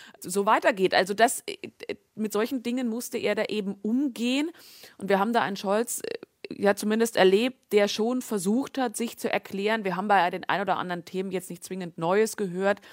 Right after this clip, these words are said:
aber, ähm, das war ganz interessant zu beobachten, wie er dann im direkten Kontakt mit den Bürgern umgeht, vor allem mit solchen, die ihm direkt am Anfang mal sagen, „Naja, sie finden jetzt auch nicht, dass immer alles gut erklärt worden ist und, ähm, sie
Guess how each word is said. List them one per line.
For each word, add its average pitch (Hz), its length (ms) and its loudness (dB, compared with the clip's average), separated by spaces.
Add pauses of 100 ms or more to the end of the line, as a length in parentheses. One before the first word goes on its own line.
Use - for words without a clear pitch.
(260)
aber, 196 560 8
ähm, 185 340 -2
das 175 180 -8
war 185 140 4
ganz 196 220 -4
interessant 185 500 -8
zu 170 140 -12
beobachten, 175 580 -6
wie 180 120 -10
er 160 120 -8
dann 165 140 -10
im 165 100 -10
direkten 165 400 -10
Kontakt 170 380 -10
mit 170 120 -12
den 160 160 -6
Bürgern 185 360 0 (560)
umgeht, 208 320 4
vor - 180 4
allem 208 320 6
mit 190 300 -8
solchen, 185 340 -2
die 185 140 -6
ihm 185 100 -4
direkt 185 320 0
am 175 100 0
Anfang 180 300 0
mal 175 140 2
sagen, 175 420 0
„Naja, 202 320 4
sie 190 200 -6
finden 202 380 -8
jetzt 190 240 -6
auch 190 140 2
nicht, 233 220 -8
dass 170 140 -4
immer 180 260 -2
alles 170 260 -6
gut - 160 -12
erklärt 165 420 -2
worden 185 360 -2
ist - 320 -6
und, 170 340 -6
ähm, 165 320 -8
sie 175 340 -2